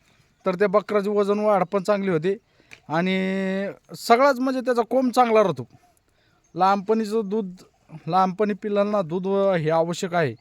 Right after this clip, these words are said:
महत्त्वाचं म्हणजे लहानपणी जेवढं दूध पिलं, पिल्लं, तेवढं त्याच्या शरीरासाठी चांगलं असतं. आणि अशा घटना तुमच्यासोबत व्हायला नाही पाहिजे, त्याच्यामुळे सतर्क राहायचं. ज्यावेळेस तुमची शेळी वेळ,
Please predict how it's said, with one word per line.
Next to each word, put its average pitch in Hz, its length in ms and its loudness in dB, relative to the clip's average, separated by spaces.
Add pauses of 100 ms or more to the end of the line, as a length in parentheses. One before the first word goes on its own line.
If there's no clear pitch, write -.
(480)
महत्त्वाचं 196 520 2
म्हणजे 214 300 0
लहानपणी 202 420 0
जेवढं 185 300 0
दूध 202 120 -4 (200)
पिलं, 220 240 4
पिल्लं, 185 480 -2 (580)
तेवढं 196 240 0
त्याच्या 202 460 4
शरीरासाठी 202 560 2
चांगलं 190 340 0
असतं. 160 260 -2 (1300)
आणि 208 600 0 (380)
अशा 185 340 4
घटना 170 560 0 (120)
तुमच्यासोबत 180 800 0
व्हायला 147 320 4
नाही 220 140 2
पाहिजे, 175 300 0
त्याच्यामुळे 196 420 -6
सतर्क 226 380 -2
राहायचं. 180 360 4 (420)
ज्यावेळेस 214 260 6
तुमची 214 260 -2
शेळी 220 340 0
वेळ, 208 400 6